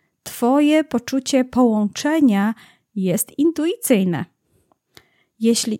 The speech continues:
inni nie podzielają twojej intuicji, najprawdopodobniej ich do tego nie przekonasz. Znowu wracam do tego, co powiedziała wcześniej Ania. Czasami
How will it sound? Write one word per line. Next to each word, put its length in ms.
inni 580
nie 240
podzielają 640
twojej 400
intuicji, 720
najprawdopodobniej 1300
ich 180
do 100
tego 380
nie 260
przekonasz. 880
Znowu 800
wracam 500
do 80
tego, 280
co 120
powiedziała 760
wcześniej 440
Ania. 320
Czasami 880